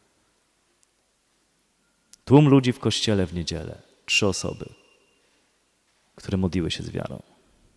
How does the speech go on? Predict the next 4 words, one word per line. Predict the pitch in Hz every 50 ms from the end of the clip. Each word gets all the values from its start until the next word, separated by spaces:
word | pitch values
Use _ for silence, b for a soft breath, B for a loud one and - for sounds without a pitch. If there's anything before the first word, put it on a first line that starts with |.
| _ _ _ _ _ _ _ _ _ _ _ _ _ _ _ _ _ _ _ _ _ _ _ _ _ _ _
Tak | - 120 113
wygląda | 104 113 98 107 113 120 117 101 82
nasz | 78 71 -
katolicyzm | - 92 - - 104 123 120 - - 76 78 - -